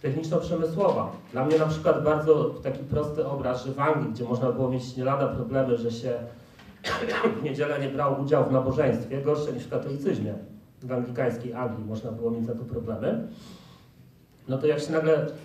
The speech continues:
pojawiła praca, no, maszynista albo ktoś, kto tam podaje węgiel, wiadomo, pociągi muszą jeździć też w niedzielę, tak? No to nagle to ten taki kalendarz religijny, te przymusy religijne się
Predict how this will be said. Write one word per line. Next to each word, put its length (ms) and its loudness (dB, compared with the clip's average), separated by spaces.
pojawiła 480 4
praca, 540 4
no, 60 -4
maszynista 720 2
albo 240 0
ktoś, 200 -4
kto 100 -6
tam 140 4
podaje 360 6
węgiel, 420 4
wiadomo, 280 2
pociągi 480 4
muszą 400 0
jeździć 300 -2
też 160 -10
w 80 -8
niedzielę, 520 2
tak? 220 -6
No 80 -4
to 120 -2
nagle 340 2
to 560 -2
ten 140 -10
taki 400 -12
kalendarz 500 -2
religijny, 600 0
te 100 -2
przymusy 440 -6
religijne 500 -4
się 380 -4